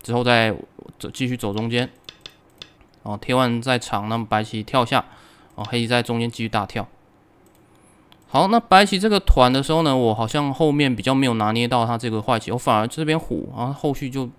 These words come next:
蛮差的哦。可以看到这一带我胜率是降得很厉害。那这里黑棋决议是推荐我应该靠一个，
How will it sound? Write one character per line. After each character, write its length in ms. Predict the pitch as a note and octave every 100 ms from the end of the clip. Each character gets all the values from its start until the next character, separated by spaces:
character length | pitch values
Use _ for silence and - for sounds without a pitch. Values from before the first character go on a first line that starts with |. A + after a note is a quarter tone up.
| - - - _
蛮 180 | A2 A2+
差 280 | - B2 B2
的 140 | G#2 -
哦。 160 | A2+ A2+ - _
可 120 | -
以 20 |
看 100 | C3+
到 140 | C#3+ C3+
这 140 | C#3+
一 60 | C#3
带 280 | C#3 C3 A2
我 160 | G#2+
胜 240 | A2+ - C#3
率 120 | B2+
是 100 | B2
降 180 | C#3+ A#2
得 80 |
很 140 | A2 G#2
厉 140 | A2
害。 180 | A2+ G#2+ - - -
那 140 | E3
这 200 | E3+ G#3+
里 520 | F3+ C3 A#2 G#2+ F2 - -
黑 200 | D3 D#3
棋 340 | - B2 G#2+ -
决 160 | C3
议 60 | C#3
是 80 | C3+
推 160 | C3
荐 100 | C3+
我 80 | G#2+
应 80 | G#2+
该 80 | A#2
靠 280 | - D3 G2+
一 60 |
个， 120 | -